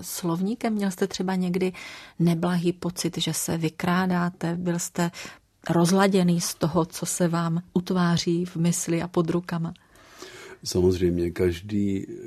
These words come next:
Speaker 2: každý kreativní umělec to v sobě má, že je nespokojen s tím, eh, co, s čím se v tom okamžiku zabývá.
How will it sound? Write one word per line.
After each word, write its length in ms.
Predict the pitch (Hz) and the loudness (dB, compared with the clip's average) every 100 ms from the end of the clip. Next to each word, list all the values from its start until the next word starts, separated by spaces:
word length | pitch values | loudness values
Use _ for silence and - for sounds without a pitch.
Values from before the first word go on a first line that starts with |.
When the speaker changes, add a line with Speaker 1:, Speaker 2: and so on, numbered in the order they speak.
| 92 | -6
Speaker 2:
každý 400 | 98 87 87 92 | -2 -2 2 0
kreativní 600 | 95 92 87 95 92 95 | 4 4 4 2 4 4
umělec 760 | 95 92 92 92 92 - - - | 4 4 6 6 4 -2 -6 -2
to 120 | - | -2
v 80 | - | 0
sobě 320 | 98 85 87 | 0 2 2
má, 380 | 82 80 82 87 | 2 0 0 0
že 140 | 85 | 0
je 80 | 85 | 0
nespokojen 800 | 82 - - 87 - 92 85 87 | 0 -2 -4 -6 -2 0 0 0
s 160 | 80 - | -2 -2
tím, 340 | 98 85 82 - - - - - - | 0 0 -2 -6 -16 -18 -18 -20 -16
eh, 40 | - 87 85 90 95 101 | -4 0 0 0 -4 -6
co, 460 | - - 85 87 - - - - 156 147 | -2 2 2 2 -2 -4 -6 -10 -12 -8
s 180 | - - | 0 2
čím 240 | - 95 82 | 2 0 0
se 220 | - 85 | 2 2
v 160 | - | 0
tom 200 | - 90 90 | 2 2 2
okamžiku 540 | 87 90 87 85 - | 0 2 2 0 0
zabývá. 540 | 85 85 87 87 90 | 2 2 2 2 0